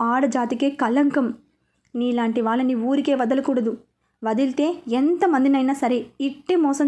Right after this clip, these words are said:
చేస్తారు. ఎంతమంది మనసులతోనైనా దారుణంగా ఆడుకుంటారు. అందుకే నీకింకా ఆ అవకాశం లేకుండా చేస్తాను. ఇంకా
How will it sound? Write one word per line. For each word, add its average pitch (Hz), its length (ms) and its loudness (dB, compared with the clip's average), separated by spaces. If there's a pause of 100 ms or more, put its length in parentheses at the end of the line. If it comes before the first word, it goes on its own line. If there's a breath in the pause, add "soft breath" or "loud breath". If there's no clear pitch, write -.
చేస్తారు. 247 340 -2 (520 soft breath)
ఎంతమంది 359 600 0
మనసులతోనైనా 320 920 2
దారుణంగా 254 580 0
ఆడుకుంటారు. 254 520 0 (420)
అందుకే 254 440 -2 (340 soft breath)
నీకింకా 247 580 -2
ఆ 233 200 2
అవకాశం 302 500 2
లేకుండా 269 540 0
చేస్తాను. 240 400 -2 (460)
ఇంకా 277 420 -2